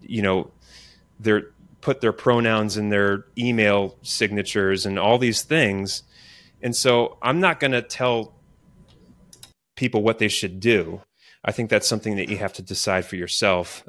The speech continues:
Um, but you have to ask yourself, like, how many pieces of your soul are you willing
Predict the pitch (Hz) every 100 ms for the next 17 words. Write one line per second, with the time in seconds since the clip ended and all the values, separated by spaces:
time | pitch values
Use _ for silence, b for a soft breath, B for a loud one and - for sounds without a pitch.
0 | - 95 90 87 85 b b b b _
1 | 104 104 - - _ _ 110 117 131 127
2 | 143 - 113 104 95 104 110 127 139 139
3 | 127 117 110 107 107 101 101 - 98 95
4 | 92 95 92 95 92 90